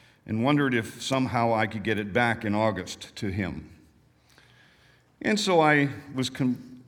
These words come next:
communicating with him, and I got it thinking about my health insurance. And I realized that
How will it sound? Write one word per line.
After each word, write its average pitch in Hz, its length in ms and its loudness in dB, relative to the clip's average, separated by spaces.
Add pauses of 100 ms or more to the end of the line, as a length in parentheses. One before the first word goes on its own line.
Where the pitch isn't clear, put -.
(100)
communicating 117 720 2
with 104 180 -2
him, 131 120 0
and 123 100 0
I 123 60 0
got 139 180 2
it 131 80 -2
thinking 233 400 0
about 151 300 4
my 123 140 2
health 135 340 0
insurance. 92 720 -4 (1300)
And 113 260 0
I 113 40 0
realized 156 600 4
that 135 180 2